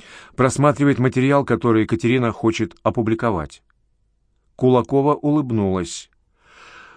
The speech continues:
«Выгодная женитьба нашего товарища прославит нас за считанные дни».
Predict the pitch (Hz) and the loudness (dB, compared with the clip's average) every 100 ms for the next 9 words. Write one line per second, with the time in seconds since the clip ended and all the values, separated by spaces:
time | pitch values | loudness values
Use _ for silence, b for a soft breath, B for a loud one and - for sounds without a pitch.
0 | B 107 113 180 190 202 147 165 147 139 | B -4 2 2 4 2 4 2 4 2
1 | 139 156 123 127 117 - 110 110 107 127 | 2 2 2 0 2 2 0 2 2 2
2 | 160 160 170 170 151 _ B B B B | 2 0 2 2 0 _ B B B B
3 | - 135 123 160 170 160 147 147 139 - | -2 0 0 2 2 2 2 0 0 -4
4 | - - - 107 131 117 - 165 147 135 | -8 -12 -10 -4 -2 -2 -2 0 0 -2
5 | 131 92 82 | -2 -4 -6